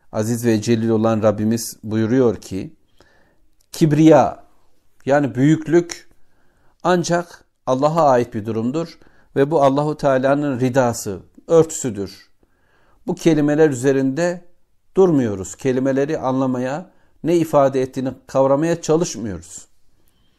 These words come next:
Ve Allahu Teala diyor ki, "İzzet,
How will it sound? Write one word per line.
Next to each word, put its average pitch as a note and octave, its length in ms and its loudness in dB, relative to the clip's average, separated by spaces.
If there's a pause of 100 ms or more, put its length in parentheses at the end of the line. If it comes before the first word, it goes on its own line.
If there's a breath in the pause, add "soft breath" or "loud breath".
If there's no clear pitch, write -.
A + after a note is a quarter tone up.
(400 soft breath)
Ve E3 300 4
Allahu D3 320 4
Teala D3 360 4
diyor F3 140 -2
ki, - 140 -8 (320)
"İzzet, C#3 680 0